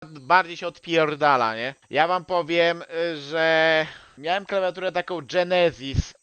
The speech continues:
za dwieście złotych, mechaniczną, dwieście trzydzieści chyba. Normalnie aluminiowa cała,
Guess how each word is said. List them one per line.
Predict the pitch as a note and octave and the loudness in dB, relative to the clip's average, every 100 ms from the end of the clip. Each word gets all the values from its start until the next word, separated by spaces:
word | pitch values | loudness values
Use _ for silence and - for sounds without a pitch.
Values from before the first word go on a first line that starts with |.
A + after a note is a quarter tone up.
| C3+ | -10
za | C3 | -6
dwieście | C#3+ B2+ F3+ - F3+ | -6 -4 -6 -4 -8
złotych, | D#3 E3+ D#3 C3 E3 D#3+ | -4 -2 -2 -2 -10 -6
mechaniczną, | D#3 D3+ D#3 D#3 C#3 C#3+ C#3 C#3+ D#3 | -4 -2 -2 -4 -12 -6 -2 -2 -6
dwieście | E3 A3+ - E3 | -12 -12 -12 -12
trzydzieści | - A#2 G2 C#3+ - B2+ | -12 -14 -10 -10 -10 -12
chyba. | C3 G#2+ A2+ G#2+ _ | -12 -8 -8 -10 _
Normalnie | - D3 D#3+ F3 F#3+ G3 | -8 -6 2 2 4 4
aluminiowa | F3 F3+ F3+ F3+ F#3 E3+ F3 | 4 2 -6 -2 0 2 0
cała, | - D#3+ D#3 D#3 D#3 | 4 6 8 6 4